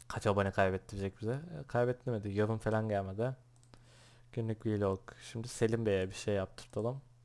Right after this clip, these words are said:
Hmm, garip bir insan arıyorum.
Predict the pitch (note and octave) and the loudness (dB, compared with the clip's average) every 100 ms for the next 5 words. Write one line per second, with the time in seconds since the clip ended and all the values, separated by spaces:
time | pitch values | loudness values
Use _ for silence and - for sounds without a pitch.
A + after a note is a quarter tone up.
0 | - - - - - - - - - _ | -20 -20 -20 -20 -20 -20 -20 -20 -20 _
1 | - _ _ - _ - - _ _ _ | -20 _ _ -20 _ -20 -20 _ _ _
2 | _ - - - _ - _ _ - - | _ -20 -20 -20 _ -20 _ _ -20 -20
3 | - - _ _ - _ _ _ - - | -20 -20 _ _ -20 _ _ _ -16 -10
4 | A#2 G#2+ G#2 G#2 G2+ G2+ - G#2+ A2 G#2+ | -8 -6 -6 -6 -8 -10 0 2 2 0
5 | A2 G#2 G2+ - G2+ F#2+ F#2+ F#2+ | -2 -2 0 0 0 0 -2 -4